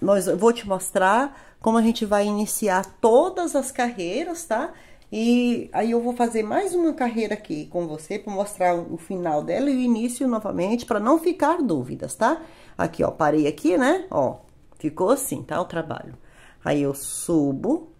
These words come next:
alongo o fio aqui, aí eu inicio novamente do mesmo jeito, aqui, ó, onde eu parei aqui, tá vendo? Ó, vem aqui, faz um, outra laçada, dois. Dou a laçada, aí eu venho aqui, ó, nesse primeiro espaço aqui entre as pétalas, aqui, ó.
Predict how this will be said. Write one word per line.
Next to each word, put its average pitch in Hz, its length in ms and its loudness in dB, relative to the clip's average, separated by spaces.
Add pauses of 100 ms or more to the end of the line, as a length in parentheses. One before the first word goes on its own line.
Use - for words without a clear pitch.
(220)
alongo 156 460 2
o 147 40 -8
fio 139 260 -8
aqui, 143 480 -6 (260)
aí 180 140 0
eu 196 60 0
inicio 196 420 -4
novamente 302 500 0
do 262 60 0
mesmo 359 200 2
jeito, 165 260 0
aqui, - 160 -4
ó, 123 160 -4
onde 160 200 -2
eu 156 40 -8
parei 147 260 -2
aqui, 175 180 -2
tá 165 100 -4
vendo? 147 360 -2 (100)
Ó, 135 220 -2 (580)
vem 139 200 -2
aqui, 233 600 -2 (480)
faz 139 260 -6
um, 247 440 2
outra 160 320 -2
laçada, 220 840 0 (720)
dois. - 480 0 (720)
Dou 147 200 0
a 147 40 4
laçada, 202 640 0
aí 170 140 2
eu 175 100 4
venho 170 240 2
aqui, 165 200 -4
ó, 131 100 2
nesse 170 520 -2
primeiro 233 760 2
espaço 208 560 0
aqui 185 260 -8
entre 185 260 -4
as 202 120 -8
pétalas, - 480 -6
aqui, 131 340 -6
ó. 123 160 -2